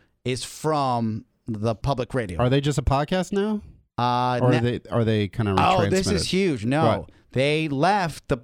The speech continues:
Speaker 1: the broadcasting world
Speaker 2: They
Speaker 1: and
Speaker 2: did.
Speaker 1: went on their own, and now they're selling the content back to public radio.
Speaker 2: Oh, that sounds familiar.
Speaker 1: <laughs> Yes, it does. So
Speaker 2: Oh, the, the old Michael Mara
Speaker 1: Yeah, old
Speaker 2: model.
Speaker 1: Michael, yeah, exactly.
Speaker 2: Yeah, nice.
Speaker 1: So they went out on their own, wish them the best. Uh, but Swell was this type of app. Swell made such an impact that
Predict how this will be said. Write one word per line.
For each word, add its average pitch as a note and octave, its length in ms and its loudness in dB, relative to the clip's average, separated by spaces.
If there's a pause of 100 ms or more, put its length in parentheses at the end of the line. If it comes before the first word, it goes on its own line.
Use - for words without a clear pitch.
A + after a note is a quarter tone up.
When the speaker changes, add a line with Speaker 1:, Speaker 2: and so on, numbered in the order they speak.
Speaker 1:
the A#2+ 400 -2
broadcasting C#3+ 760 -2
world G2+ 240 -2
Speaker 2:
They A#2+ 60 4
Speaker 1:
and A#2+ 60 4
Speaker 2:
did. D#3 120 6
Speaker 1:
went D3 140 4
on D3 220 0
their B2+ 200 0
own, C3 540 0
and C3 160 -2
now D#3 180 -2
they're C#3+ 100 -2
selling F#3 460 -2
the C#3+ 80 0
content C#3+ 500 -4
back E3 300 0
to D3+ 100 -4
public C#3 360 -4
radio. E3 340 0
Speaker 2:
Oh, A#2+ 80 4
that C3+ 160 2
sounds G2+ 260 0
familiar. F#2+ 360 0
Speaker 1:
<laughs> - 120 -20
Yes, B3 760 0
it - 160 0
does. D3 420 0
So F3 260 2
Speaker 2:
Oh, C#3+ 100 4
the, C3 40 2
the C3 140 4
old G#3 200 6
Michael B3 360 4
Mara D#4 160 6
Speaker 1:
Yeah, D4 140 6
old G#3 60 4
Speaker 2:
model. - 300 4
Speaker 1:
Michael, - 160 2
yeah, A3+ 100 0
exactly. G3+ 540 2
Speaker 2:
Yeah, D4+ 60 2
nice. - 400 -4
Speaker 1:
So - 160 -2
they F#3+ 120 0
went G3 140 0
out F#3+ 140 2
on E3+ 120 0
their D#3+ 140 0
own, D3+ 160 0
wish D3 180 0
them D3+ 60 -4
the C3+ 80 0
best. D3 400 0
Uh, C#3 240 0
but C3 220 -6
Swell G3+ 600 0
was E3 160 -2
this F#3 140 -2
type F3+ 180 -2
of F3+ 120 -4
app. D3+ 320 -2
Swell A#3+ 340 0
made G#3+ 240 -4
such G3+ 180 -8
an F#3+ 80 -4
impact G3+ 520 -4
that F3 260 -4